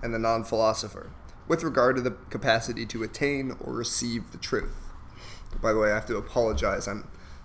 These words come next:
I'm perpetually at the tail end of a cold this semester, so my voice is not what it should be, um, which unites me with Saint Augustine.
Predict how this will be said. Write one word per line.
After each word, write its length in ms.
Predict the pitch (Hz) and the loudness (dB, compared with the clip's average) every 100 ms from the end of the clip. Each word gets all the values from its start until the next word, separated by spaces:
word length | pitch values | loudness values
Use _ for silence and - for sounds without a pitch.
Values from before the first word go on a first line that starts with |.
| - | -8
I'm 80 | - | -4
perpetually 500 | 127 - 147 139 117 | -2 -2 -2 0 6
at 60 | 101 | 12
the 80 | |
tail 300 | - - 110 | 12 12 10
end 100 | 113 | 6
of 80 | 107 | 0
a 80 | 98 | -4
cold 380 | - 120 101 90 | 0 2 4 4
this 140 | - | 4
semester, 520 | - - - - - | 0 -2 -4 -4 -4
so 300 | 107 - 110 117 | -4 -4 -4 -4
my 80 | 113 | -4
voice 400 | 104 113 117 - | -2 0 0 0
is 260 | 101 - - - - - | -4 -8 -10 -14 -12 -4
not 260 | 113 - | -2 0
what 140 | 113 104 | -2 -4
it 80 | - | -2
should 220 | 120 104 | -2 -2
be, 140 | 95 - - - - - - - - | -6 -8 -12 -12 -12 -12 -14 -6 0
um, 180 | 110 95 | 0 2
which 280 | 113 - - | 2 2 0
unites 380 | 117 117 - | 2 4 2
me 100 | 113 | 0
with 260 | 107 120 - | 0 0 0
Saint 220 | - 110 | -2 -4
Augustine. 500 | - 104 - - 117 | -2 -4 -4 -8 -10